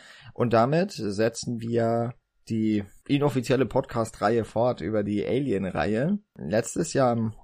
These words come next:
Horror-Oktober in Folge zweihundertsechzig über den ersten Teil gesprochen, der neunzehnhundertneunundsiebzig rauskam von Ridley Scott und so ein bisschen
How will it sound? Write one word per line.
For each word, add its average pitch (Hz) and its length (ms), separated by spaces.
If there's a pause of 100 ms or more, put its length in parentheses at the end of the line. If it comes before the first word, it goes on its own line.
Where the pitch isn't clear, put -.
(140)
Horror-Oktober 110 920
in 101 160
Folge 104 260
zweihundertsechzig 107 720
über 95 140
den 98 120
ersten 110 300
Teil 113 260
gesprochen, 123 720 (680)
der 101 180
neunzehnhundertneunundsiebzig 104 880
rauskam 101 720
von 98 240
Ridley 92 300
Scott - 580
und 110 720 (680)
so 120 140
ein 127 100
bisschen 131 800